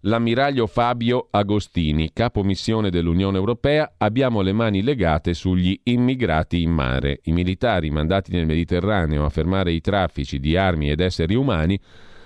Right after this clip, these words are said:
possono salire a bordo delle navi per ispezionarle soltanto se gli stati lo permettono. Abbiamo le mani legate", dice l'ammiraglio, eh, Fabio Agostini,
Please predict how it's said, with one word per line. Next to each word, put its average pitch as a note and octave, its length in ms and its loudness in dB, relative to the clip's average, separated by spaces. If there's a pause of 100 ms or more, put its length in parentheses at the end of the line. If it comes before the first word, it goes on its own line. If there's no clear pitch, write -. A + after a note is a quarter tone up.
(100)
possono C3+ 360 0
salire B2+ 360 0
a A2+ 60 2
bordo G2+ 400 0
delle F#2 220 0
navi D#2 420 0
per F#2+ 220 -2
ispezionarle E2 840 -2
soltanto B2 460 -2
se F#2+ 180 -2
gli B2+ 120 -2
stati C#2+ 540 -4
lo G#2+ 200 2
permettono. C#2 840 -4
Abbiamo G#2 400 0
le A2+ 100 -2
mani D3+ 420 0 (300)
legate", F#2 640 -2
dice D2 440 -4 (640)
l'ammiraglio, G#2+ 1120 0
eh, G#2+ 320 0
Fabio B2+ 560 0
Agostini, E2 720 -2